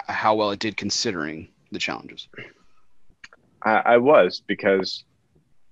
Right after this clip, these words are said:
Speaker 2: I, I think we all figured at some point this has gotta slow down. Like, why is everyone smoking so, so many cigars? Why is everyone so excited for new cigars? So I think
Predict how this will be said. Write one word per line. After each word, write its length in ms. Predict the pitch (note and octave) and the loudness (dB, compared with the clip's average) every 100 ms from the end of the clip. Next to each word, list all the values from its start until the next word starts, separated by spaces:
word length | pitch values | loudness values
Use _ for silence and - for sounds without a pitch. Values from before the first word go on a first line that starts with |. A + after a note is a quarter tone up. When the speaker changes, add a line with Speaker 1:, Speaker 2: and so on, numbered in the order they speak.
| - _ - | -20 _ -16
Speaker 2:
I, 420 | - C#2+ - F#2+ | -14 -14 -6 -4
I 40 | |
think 340 | G2 - A#2+ - | -2 0 0 4
we 80 | G#2 | 6
all 160 | G2+ | 6
figured 240 | - G2+ F#2 | 4 2 4
at 140 | F2 | 2
some 180 | - G2 | -2 -4
point 340 | - F2+ F2 | -2 -2 -4
this 200 | F2 - | -8 -10
has 160 | F#2+ - | -10 2
gotta 240 | F2 F2+ | 4 4
slow 260 | - E2 D#2+ | 0 -4 2
down. 400 | E2+ G2+ E2+ F2+ _ _ _ _ _ _ | 2 2 0 -6 _ _ _ _ _ _
Like, 380 | - E2 D#2 - _ _ _ - _ _ _ _ | 0 0 0 -10 _ _ _ -20 _ _ _ _
why 340 | E2+ F2 F2 | 0 2 4
is 120 | F#2 | 2
everyone 460 | F2+ D#2 F2 E2+ E2+ - | 0 2 0 0 -6 -12
smoking 440 | - F2 F2 F2+ | -2 0 0 0
so, 200 | E2 E2 D#2 B1+ | 0 0 0 -4
so 180 | - G2 | -2 0
many 180 | E2+ D#2 | 0 -2
cigars? 420 | - D2+ D2 D2 | -2 2 2 0
Why 220 | - F2 F2 | 2 2 4
is 100 | F2+ | 2
everyone 260 | D#2+ E2+ | -2 -4
so 160 | E2 E2+ | -2 -4
excited 560 | - - E2 E2+ D#2 - _ _ _ _ _ | -4 0 2 2 -2 -10 _ _ _ _ _
for 100 | - | -2
new 240 | E2 F#2 F#2+ | 2 2 2
cigars? 600 | - D2 C#2 C2 - - _ _ _ _ _ _ - - _ - - | 0 2 2 2 -4 -18 _ _ _ _ _ _ -20 -20 _ -16 -4
So 140 | F#2+ | 4
I 140 | F#2 F#2 | 4 4
think 460 | - A2 G#2+ - | 2 0 -2 -10